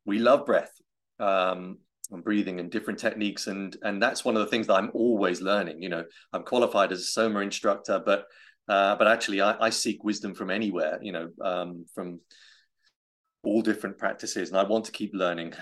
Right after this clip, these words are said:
Um, and then I combine that with flow state, uh, practices. So, um, I teach all about how to develop, um, or,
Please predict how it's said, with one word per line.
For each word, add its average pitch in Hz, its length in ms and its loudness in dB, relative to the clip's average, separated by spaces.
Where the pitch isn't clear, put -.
Um, 95 580 0
and 127 140 2
then 151 80 6
I 143 60 6
combine 139 460 4
that 131 180 2
with 113 180 4
flow 131 360 4
state, 123 460 -2
uh, 110 540 4
practices. 120 680 2
So, 98 360 2
um, 98 260 4
I 98 100 2
teach - 540 -8
all 104 160 -4
about 95 240 2
how 104 180 0
to 104 260 -4
develop, 101 400 0
um, 92 600 -4
or, 95 200 -6